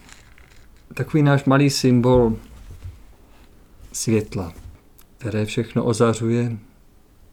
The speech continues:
a odhaluje pravé tváře. Nebudu už déle napínat, ale než řeknu, jaké téma dnešního pořadu je, rád bych se zeptal pana Magdy, jestli by nám neřekl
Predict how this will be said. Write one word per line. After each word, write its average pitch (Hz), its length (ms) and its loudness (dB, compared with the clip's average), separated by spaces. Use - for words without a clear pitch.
a 117 100 -2
odhaluje 123 520 4
pravé 117 340 2
tváře. 104 500 -6
Nebudu 147 340 2
už 143 80 0
déle 143 240 4
napínat, 131 580 2
ale 120 240 6
než 170 380 2
řeknu, 139 280 2
jaké 135 320 4
téma 135 520 2
dnešního 123 300 2
pořadu 127 380 2
je, 120 240 2
rád 120 160 4
bych 160 160 -4
se 165 120 -2
zeptal 156 260 2
pana 127 240 2
Magdy, 117 460 0
jestli 131 320 2
by 151 120 0
nám 127 300 4
neřekl 131 560 2